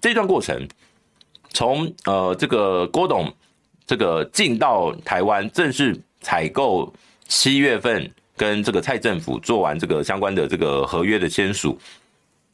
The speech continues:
然后一直到能够正式进来到九月，到现在已经是过了一年多了，过了一年，至少一年两三个月了。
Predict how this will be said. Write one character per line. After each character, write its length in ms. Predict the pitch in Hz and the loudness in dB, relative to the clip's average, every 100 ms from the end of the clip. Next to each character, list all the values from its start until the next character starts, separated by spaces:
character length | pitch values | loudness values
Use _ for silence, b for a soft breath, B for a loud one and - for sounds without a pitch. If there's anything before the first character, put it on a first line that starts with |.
| _ _ _ | _ _ _
然 140 | 85 | -2
后 160 | 95 220 | 0 0
一 100 | 131 | 0
直 80 | 85 | 0
到 340 | 107 98 87 - | 2 2 0 -2
能 120 | 87 | -2
够 140 | 104 | -2
正 160 | 107 120 | 0 -2
式 80 | 104 | -2
进 160 | 92 98 | -2 -2
来 120 | 73 | 0
到 100 | 95 | -2
九 240 | - 64 | -2 -2
月， 200 | 80 76 - _ _ _ _ _ | 0 -2 -4 _ _ _ _ _
到 100 | 160 | -6
现 180 | 160 170 | -2 0
在 120 | 143 | 0
已 40 | |
经 160 | 76 95 | 0 -2
是 160 | 104 104 | 0 -2
过 220 | - 101 | 0 0
了 100 | 76 | 0
一 120 | 120 | 0
年 220 | 95 64 | -2 -4
多 200 | 64 69 | -4 -2
了， 160 | 65 - b b - | -2 -4 b b -2
过 120 | 170 | -2
了 60 | 120 | 0
一 140 | 151 | 2
年， 200 | 127 82 | 0 0
至 120 | 110 | -2
少 140 | - 76 | -2 0
一 100 | 135 | 0
年 280 | 95 76 82 | 0 0 0
两 200 | 71 - | -2 -2
三 200 | 113 107 | -4 -2
个 120 | 78 | -2
月 220 | 80 69 | 0 0
了。 180 | 50 | -2